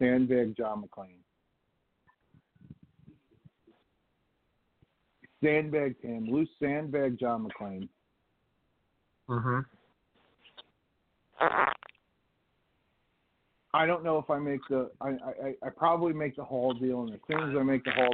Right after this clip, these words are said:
Speaker 1: deal, I sign him long term. I don't make the
Speaker 2: You
Speaker 1: Subban trade because it's a waste.
Speaker 2: I didn't, I didn't, I didn't like the return they got for Taylor Hall, by the way.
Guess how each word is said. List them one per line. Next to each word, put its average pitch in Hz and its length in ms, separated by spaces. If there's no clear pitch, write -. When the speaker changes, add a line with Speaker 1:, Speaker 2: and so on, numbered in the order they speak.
Speaker 1:
deal, 127 180
I 120 80
sign 123 220
him 123 240
long 107 260
term. 98 240
I 139 140
don't 156 220
make 147 180
the 131 80
Speaker 2:
You 139 260
Speaker 1:
Subban 117 400
trade 107 380
because 110 260
it's 104 140
a 113 60
waste. 104 200
Speaker 2:
I 175 140
didn't, 190 160
I 170 80
didn't, 240 180
I 175 40
didn't 208 260
like 151 240
the 139 80
return 117 480
they 98 80
got 95 180
for - 160
Taylor 90 220
Hall, 82 240
by - 100
the 58 140
way. - 80